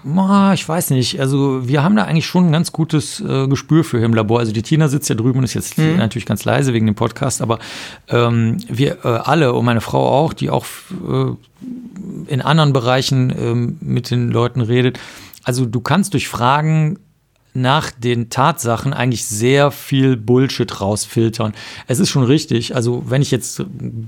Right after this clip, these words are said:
Speaker 1: mal irgendwie eine Million erben würde oder so, dann würden wir natürlich einfach irgendein Institut aufmachen, wo wir dann Besprechungsstunden machen würden. Aber die Fragetechnik haben wir raus, das kennen wir aus dem Knast. Weißt du, die Leute sind gewohnt, äh, die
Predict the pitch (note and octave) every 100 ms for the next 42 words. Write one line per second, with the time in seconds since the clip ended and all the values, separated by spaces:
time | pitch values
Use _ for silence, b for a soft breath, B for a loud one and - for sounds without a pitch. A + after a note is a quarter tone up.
0 | A#2 A#2 C3 B2 C3 C3+ A#2 A#2+ A2+ G#2+
1 | B2 D#3+ C#3+ C#3+ D3 C3 D#3 D3+ D#3 C#3+
2 | C3 C#3+ B B B B - A#2 A2+ C#3+
3 | B2 G#2+ - B2+ A#2+ - C3 B2 A#2 G2+
4 | C3 C3+ C#3+ C#3 C#3 C3 A#2+ A#2 A2 -
5 | B2+ C#3+ D3 - D3 C#3+ C#3 - C3 C#3
6 | C#3 B B - A#2+ A2+ G#2 B2 D#3+ D3
7 | C#3+ C#3+ - B2+ G#2+ A2 A2 - - C#3
8 | B2 A2 G#2+ - A#2+ D3 - B B B
9 | B - A2+ - B2 C3 D#3+ D3+ C3 C3+
10 | B2 B2+ C#3 B2 B2+ G#2 A#2+ C#3+ - -
11 | C3+ A2+ A2+ A2+